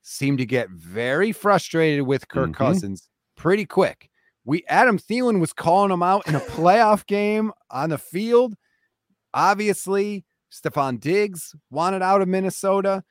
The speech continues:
Speaker 1: We have seen Justin Jefferson get frustrated with Kirk Cousins on the field and some of his reactions. Now, you could, you could brush that off and wave it away and say, "Oh, it's, you know, heat of the moment, emotional game, blah, blah, blah." But this is not a new thing with Kirk. And I don't know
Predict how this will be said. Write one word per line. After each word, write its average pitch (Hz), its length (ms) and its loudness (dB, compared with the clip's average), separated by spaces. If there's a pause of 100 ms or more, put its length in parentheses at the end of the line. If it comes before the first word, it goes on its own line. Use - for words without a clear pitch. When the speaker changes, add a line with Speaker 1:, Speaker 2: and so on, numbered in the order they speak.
(160)
Speaker 1:
We 135 140 -4
have 104 120 -8
seen 185 320 -8
Justin 139 400 -6
Jefferson 170 540 -4
get 160 180 -4
frustrated 175 520 -2
with 165 200 -4
Kirk 175 200 -6
Cousins 170 400 -2
on 160 180 -2
the 151 60 -4
field 165 420 -4
and 127 100 -8
some 147 160 -8
of 139 60 -4
his 147 180 -4
reactions. 160 580 -4
Now, 127 80 -6
you 120 140 -8
could, 117 200 -14 (360)
you 131 120 -6
could 143 180 -8
brush 147 280 -2
that 156 160 0
off 147 280 0
and 143 100 -6
wave 139 200 -2
it 143 60 -2
away 135 240 0
and 131 120 -6
say, 131 160 -4
"Oh, 135 140 0
it's, - 140 -6
you 127 60 -10
know, 127 100 -4
heat 127 240 -4
of 127 80 -4
the 123 60 -4
moment, 127 500 -2
emotional 123 440 -6
game, 123 320 -6
blah, 117 180 -2
blah, 110 180 -2
blah." 117 440 2 (600)
But 127 140 -2
this 156 180 -6
is 170 140 -8
not 180 180 2
a 190 60 0
new 185 160 2
thing 190 260 -6
with 135 180 -4
Kirk. - 280 -6
And 98 100 -10
I 131 200 -4
don't 139 200 -6
know 147 460 2